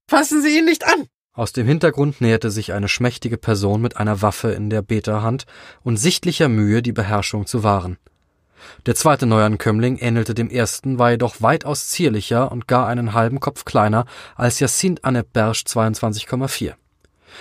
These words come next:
Er wies den Wissenschaftler mit der Waffe an, sich von dem Androiden zu entfernen, eilte flink zu dem synthetischen Wesen und untersuchte es mit geübten Handgriffen. "Wer sind Sie?",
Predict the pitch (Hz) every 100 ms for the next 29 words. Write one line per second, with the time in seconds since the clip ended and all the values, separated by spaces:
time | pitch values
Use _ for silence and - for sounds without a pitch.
0 | - - 131 175 196 - 113 110 117 113
1 | 107 - 110 107 104 104 - 107 110 139
2 | - - - 123 131 123 120 117 120 120
3 | 110 113 - 120 - 147 104 95 - _
4 | _ _ 151 165 151 151 - 190 208 -
5 | 123 113 107 107 - 127 143 - 147 104
6 | 98 98 139 - 131 135 139 110 151 -
7 | - 139 139 - 123 - 120 123 - 151
8 | 127 110 92 - 98 92 - _ _ _
9 | _ _ _ _ _ _ _ _ _ _
10 | _ _ - 147 151 151 240 - 139 113
11 | 98